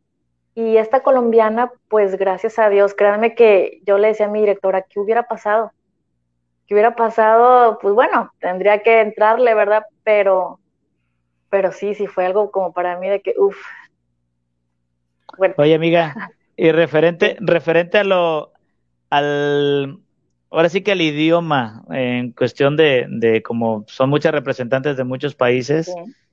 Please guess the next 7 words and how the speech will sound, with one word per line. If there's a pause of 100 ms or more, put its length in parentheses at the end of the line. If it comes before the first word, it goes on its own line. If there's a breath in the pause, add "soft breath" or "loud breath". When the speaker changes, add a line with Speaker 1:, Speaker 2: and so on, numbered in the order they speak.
(320)
Speaker 2:
este, (600 soft breath)
quiero
pensar
que
hay
traductores
en